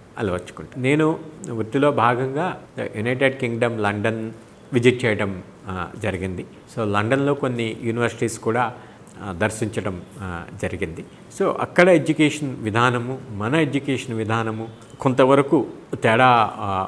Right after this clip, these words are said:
ఉండింది. So, ఆ ఎడ్యుకేషన్ విధానాన్ని ఇక్కడ కొంతవరకు మేము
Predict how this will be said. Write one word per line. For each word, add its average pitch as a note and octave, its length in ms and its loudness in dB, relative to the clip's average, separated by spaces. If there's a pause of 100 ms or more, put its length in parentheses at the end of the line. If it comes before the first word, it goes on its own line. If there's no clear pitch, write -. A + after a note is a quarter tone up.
(120)
ఉండింది. G#2 420 -4 (240)
So, E3 60 -4 (140)
ఆ B2 200 6
ఎడ్యుకేషన్ F3 560 2
విధానాన్ని C3 580 0
ఇక్కడ E3 260 0
కొంతవరకు B2 720 0 (160)
మేము G2 320 -6